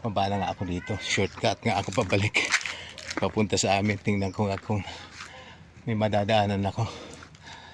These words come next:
Eh, itigil ko muna saglit. Ako na, ako na lang muna yung mga bahay dito. Sasabihin nila wala daw tao dito. Kaya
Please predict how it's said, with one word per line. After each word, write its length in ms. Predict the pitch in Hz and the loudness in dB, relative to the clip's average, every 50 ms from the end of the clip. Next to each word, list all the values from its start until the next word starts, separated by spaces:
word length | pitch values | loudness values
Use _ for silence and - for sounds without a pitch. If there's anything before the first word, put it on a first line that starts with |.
| - - - - - - - - - - - - - - - - - - - - - - - - - - - - - - - - - - - - - - - - - - - - - - - - - - - - - - - - - - - - - - - - - - - - - - - - - - - - - - - - - - 123 | -20 -20 -20 -18 -18 -16 -16 -16 -16 -18 -20 -20 -20 -20 -20 -20 -20 -20 -18 -18 -18 -20 -20 -20 -20 -20 -20 -20 -18 -16 -14 -14 -14 -16 -18 -18 -20 -20 -20 -18 -18 -16 -16 -18 -20 -20 -20 -20 -20 -20 -20 -20 -18 -18 -16 -16 -16 -18 -20 -20 -20 -20 -20 -20 -20 -20 -20 -20 -20 -20 -20 -20 -20 -20 -20 -20 -20 -20 -20 -20 -8 -4 -4
Eh, 160 | 107 92 85 - - - - - - - - - - - - - - - - - - - - - - - - - - - - - - - - | -4 -4 -6 -8 -12 -16 -18 -20 -20 -20 -20 -20 -20 -20 -18 -20 -20 -20 -20 -20 -20 -20 -20 -14 -12 -12 -12 -12 -16 -16 -18 -18 -14 -6 -4
itigil 400 | 123 - - 110 95 95 95 90 | -4 2 2 2 4 4 2 2
ko 80 | - 95 | 0 0
muna 160 | 92 87 82 | 0 2 2
saglit. 400 | - - - 80 78 73 - - - - - - - - - - - - - - - - - - - - - - - | 0 -2 -2 -6 -8 -10 -12 -12 -12 -10 -10 -10 -12 -16 -20 -20 -20 -18 -18 -18 -18 -20 -20 -20 -20 -20 -20 -18 -18
Ako 240 | - - - 92 | -12 -6 -4 -4
na, 80 | 95 95 | -4 -2
ako 160 | 95 98 98 | -4 -2 -2
na 80 | 98 98 | -2 0
lang 80 | 95 | 0
muna 240 | 95 95 95 90 95 | 0 -2 -2 -2 -2
yung 160 | 95 95 95 | -2 -2 -4
mga 80 | 92 90 | -4 -4
bahay 320 | 87 92 90 - - 104 | -4 -4 -4 -4 -6 -8
dito. 320 | 98 95 95 95 - - - 95 - - - - - - - - - - - - - - - - - - - - - - - - - - | -8 -6 -8 -8 -10 -12 -12 -12 -14 -16 -18 -20 -20 -20 -20 -20 -20 -20 -20 -20 -20 -20 -20 -20 -20 -18 -18 -18 -18 -20 -20 -20 -18 -6
Sasabihin 560 | - - 107 - - 95 87 107 104 101 104 | -2 0 0 0 0 0 0 2 4 4 4
nila 160 | 104 101 98 | 4 4 4
wala 240 | 98 104 104 95 95 | 4 4 4 2 2
daw 160 | 95 101 101 | 2 0 0
tao 240 | - - 101 98 98 | 2 2 2 2 2
dito. 400 | 98 98 98 92 - - - - - - - - - - - - - - - - - - - | 2 2 0 0 -2 -6 -12 -12 -12 -14 -18 -18 -20 -20 -20 -20 -20 -20 -20 -20 -20 -4 0
Kaya 320 | - 110 104 95 90 | 2 4 4 4 2